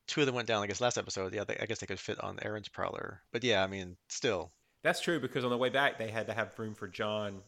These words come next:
Speaker 2: and evidently for Stark and a body, uh, or, you know, a recovering, or not recovering, but, uh, decovering,
Speaker 1: <laughs>
Speaker 2: um, yeah, Jelena, so.
Speaker 1: Yeah, pretty much everybody but,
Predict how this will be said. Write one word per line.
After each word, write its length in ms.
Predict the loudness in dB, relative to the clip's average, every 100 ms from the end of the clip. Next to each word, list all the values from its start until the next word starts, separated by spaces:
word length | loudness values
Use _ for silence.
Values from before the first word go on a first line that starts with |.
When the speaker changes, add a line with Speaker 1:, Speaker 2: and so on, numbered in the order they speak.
| -10
Speaker 2:
and 260 | -6 -6 -6
evidently 300 | -4 -4 -6
for 100 | -12
Stark 420 | -4 0 2 0 -4
and 160 | -6 -4
a 40 |
body, 400 | 0 0 0 -4
uh, 60 | -8 -8
or, 180 | -10 -10 -14
you 60 | -16
know, 120 | -14
a 60 | -8
recovering, 540 | -4 0 0 0 -4 -6 -8
or 140 | -8 -10 -10
not 160 | -10
recovering, 320 | -8 -6 -6 -6
but, 180 | -10 -10
uh, 140 | -12 -12 -14 _ _ _ _ _ _ _ _ -20 -10
decovering, 440 | -6 -2 -2 -2 -8 -2 2
Speaker 1:
<laughs> 200 | 4 4
Speaker 2:
um, 320 | 4 2 0 -6 -14 -20 _ _
yeah, 100 | -18
Jelena, 420 | -8 -2 0 0 -4 -10 _
so. 300 | -10 -8 -8 -12 -8
Speaker 1:
Yeah, 160 | -4 -2
pretty 140 | 0
much 120 | 0 2
everybody 340 | 2 2 2
but, 260 | 2 0